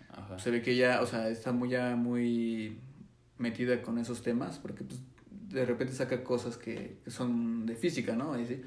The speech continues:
Speaker 2: Pero
Speaker 1: Sí.
Speaker 2: al final de cuentas te explica que, eh, hay un universo doble
Speaker 1: Ajá.
Speaker 2: y que en ese universo doble también estamos nosotros, como si fuéramos un doble, ¿no?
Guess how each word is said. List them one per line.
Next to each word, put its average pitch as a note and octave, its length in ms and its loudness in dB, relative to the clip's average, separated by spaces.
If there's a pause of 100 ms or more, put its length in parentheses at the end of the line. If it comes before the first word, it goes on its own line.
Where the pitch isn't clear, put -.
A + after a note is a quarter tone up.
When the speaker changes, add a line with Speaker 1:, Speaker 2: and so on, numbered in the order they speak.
(400)
Speaker 2:
Pero C#3 160 6
Speaker 1:
Sí. C#3 80 10
Speaker 2:
al B2 60 6
final D3+ 180 4
de E3+ 80 6
cuentas D#3 340 4
te - 80 -2
explica C#3 420 2
que, A2+ 380 0 (640)
eh, C3+ 340 6
hay D3 140 6
un D3+ 100 4
universo B2+ 480 4
doble C3+ 460 8 (600)
Speaker 1:
Ajá. - 240 -8
Speaker 2:
y C3 140 0
que C3+ 200 4
en C#3 80 4
ese D#3+ 180 2
universo C3+ 460 4
doble C#3+ 440 4 (420)
también C3 320 4
estamos C3 380 0
nosotros, B2 540 4
como A#2 260 2
si - 80 -4
fuéramos C#3 320 2
un C3+ 100 -2
doble, B2+ 280 4
¿no? C#3+ 340 -2